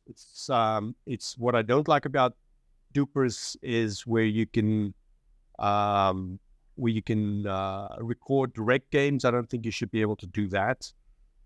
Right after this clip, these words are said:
Um, but apart from that, I think Duper is, Duper is on the right track. I, I really enjoyed Duper.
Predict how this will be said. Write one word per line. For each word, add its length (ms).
Um, 560
but 240
apart 320
from 140
that, 120
I 100
think 240
Duper 300
is, 440
Duper 260
is 80
on 100
the 100
right 220
track. 300
I, 100
I 60
really 320
enjoyed 340
Duper. 400